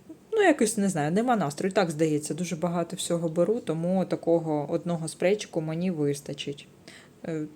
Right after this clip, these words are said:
до того ж, він з таким пляжним настроєм, і він пасуватиме до морської тематики. Він пахне фісташкою, солоною карамеллю. Такий аромат.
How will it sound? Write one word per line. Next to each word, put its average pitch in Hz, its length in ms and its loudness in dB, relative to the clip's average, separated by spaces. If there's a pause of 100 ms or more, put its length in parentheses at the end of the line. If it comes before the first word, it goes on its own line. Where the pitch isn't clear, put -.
(300)
до 190 140 6
того 233 240 6
ж, 208 120 -2
він 202 140 4
з 190 80 -2
таким 185 280 0
пляжним 175 800 0
настроєм, 190 920 0
і 180 260 -2
він 190 200 2
пасуватиме 185 920 0
до 170 180 0
морської 190 540 -2
тематики. 170 580 -4
Він 170 140 -4
пахне 175 420 -4
фісташкою, 226 760 0 (300)
солоною 185 540 2
карамеллю. 196 800 0 (1000)
Такий 208 540 0
аромат. 175 760 -4